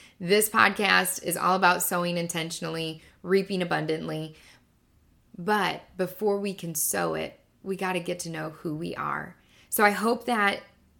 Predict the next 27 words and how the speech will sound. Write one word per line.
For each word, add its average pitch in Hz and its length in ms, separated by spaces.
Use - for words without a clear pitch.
over 208 260
the 196 120
next 180 320
couple 190 280
days, 170 540
you 202 200
take 247 400
this 196 460
resource, 175 580
you 196 80
take 226 380
these 233 200
questions, 175 1000
you 190 80
sit 262 320
down 196 360
with 196 120
your 202 80
journal. 175 440
Maybe 196 240
you 262 100
don't 240 160
even 185 180
like 165 180
to 165 100
journal, 151 340
so 165 380